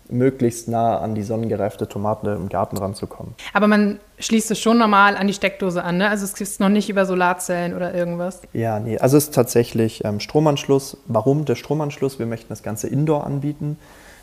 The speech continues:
Speaker 1: Ähm, indoor hat den Vorteil, dass wir das ganze Jahr über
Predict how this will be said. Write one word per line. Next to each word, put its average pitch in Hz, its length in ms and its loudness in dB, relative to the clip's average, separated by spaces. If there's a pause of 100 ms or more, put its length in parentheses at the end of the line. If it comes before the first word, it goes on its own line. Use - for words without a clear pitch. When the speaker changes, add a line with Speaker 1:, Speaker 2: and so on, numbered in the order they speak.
(120)
Speaker 1:
Ähm, 120 220 -2
indoor 127 560 6
hat - 140 -4
den 113 100 2
Vorteil, 120 420 4
dass 113 200 -2
wir 113 60 0
das - 180 -6
ganze 113 320 -2
Jahr 117 240 4
über 180 320 0